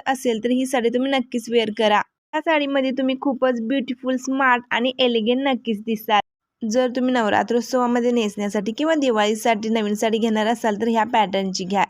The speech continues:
ही सध्या न्यू लॉन्च झालेली आहे आणि सध्या खूप ट्रेंडमध्ये आहे. या साडीची किंमत एक हजार सातशे रुपये आहे आणि कॉटनमध्ये असल्यामुळे स्किन फ्रेंडली आहे, त्यामुळे जास्त वयाच्या स्त्रियाही या साड्या नेसू शकतात, अगदी मुलीही नेसू शकतात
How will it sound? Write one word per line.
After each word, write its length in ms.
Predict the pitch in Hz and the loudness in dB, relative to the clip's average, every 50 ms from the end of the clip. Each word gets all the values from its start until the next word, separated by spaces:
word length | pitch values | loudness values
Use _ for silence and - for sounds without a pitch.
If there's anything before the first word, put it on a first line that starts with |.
| _ _ - | _ _ -6
ही 100 | 214 220 | -6 -4
सध्या 320 | 214 262 233 202 202 233 | -2 -2 0 0 0 0
न्यू 220 | 233 226 233 240 247 | 0 2 2 2 2
लॉन्च 300 | 247 240 226 214 214 - | 2 2 0 0 -2 -2
झालेली 300 | 247 226 220 226 233 240 - | 0 0 2 0 0 0 -2
आहे 240 | 220 240 240 233 226 | -2 -2 -2 0 -2
आणि 160 | 226 220 226 | -2 -2 -2
सध्या 280 | 220 262 240 208 233 240 - | -2 -2 -2 -2 -2 -4 -2
खूप 220 | - 294 294 196 - | -2 -4 -4 -2 -2
ट्रेंडमध्ये 520 | 254 240 214 202 202 196 202 190 180 196 | -2 -2 0 -2 0 -2 -2 0 0 0
आहे. 160 | 190 190 202 196 | 0 0 0 0
या 160 | 254 247 254 | 2 2 2
साडीची 340 | 262 339 330 311 320 311 - - | 2 2 0 0 0 -2 -4 -4
किंमत 400 | 320 320 294 277 277 294 294 - | -2 -2 0 0 0 0 0 0
एक 200 | 269 277 277 269 | -2 0 0 0
हजार 200 | 254 233 240 247 | 0 2 2 0
सातशे 400 | 254 - - 262 254 - - 254 | 0 0 0 -2 0 -2 -2 0
रुपये 260 | 240 226 214 233 233 226 | 0 0 0 0 0 2
आहे 280 | 226 226 220 233 220 220 - _ _ _ _ _ _ _ _ - | 2 2 2 2 0 0 -4 _ _ _ _ _ _ _ _ -4
आणि 180 | 277 285 302 294 | -2 -2 -2 2
कॉटनमध्ये 600 | - 285 233 220 - 240 233 247 269 277 285 311 - | 2 2 2 2 0 -4 -2 0 0 2 0 0 0
असल्यामुळे 440 | - 285 285 - 269 262 254 269 294 | 0 -2 0 0 0 0 2 2 0
स्किन 300 | 294 - - - 320 330 | 0 -2 -4 -6 -4 -4
फ्रेंडली 340 | 330 - 320 277 240 226 226 220 | -2 0 0 0 2 2 2 2
आहे, 240 | 220 226 220 220 208 214 - | 2 2 2 0 -2 -2 -2
त्यामुळे 420 | 208 185 175 196 214 240 262 269 262 220 | 0 0 0 0 0 0 2 2 2 2
जास्त 320 | 262 226 226 254 - - | 2 2 0 0 0 0
वयाच्या 380 | 285 285 269 269 269 277 285 294 | 0 2 2 2 2 0 0 -2
स्त्रियाही 420 | 294 294 269 254 240 254 262 277 277 | -2 0 0 2 2 2 0 0 2
या 140 | 277 262 262 | 0 0 2
साड्या 240 | 269 285 269 277 277 | 2 0 0 0 0
नेसू 240 | 269 269 262 - 269 | 0 -2 -2 -2 -4
शकतात, 380 | 254 - 269 254 - 262 247 247 - | -2 -2 -4 -4 -2 -4 -6 -4 -2
अगदी 280 | - 254 247 240 269 277 | -2 -2 0 0 -2 -2
मुलीही 380 | 269 254 240 226 233 254 269 | 0 0 0 0 0 -2 -2
नेसू 320 | 269 269 254 247 247 - 240 | 0 -2 -2 -2 -2 -6 -6
शकतात 440 | - - 247 240 - _ 233 220 | -4 -4 -4 -4 -4 _ -6 -6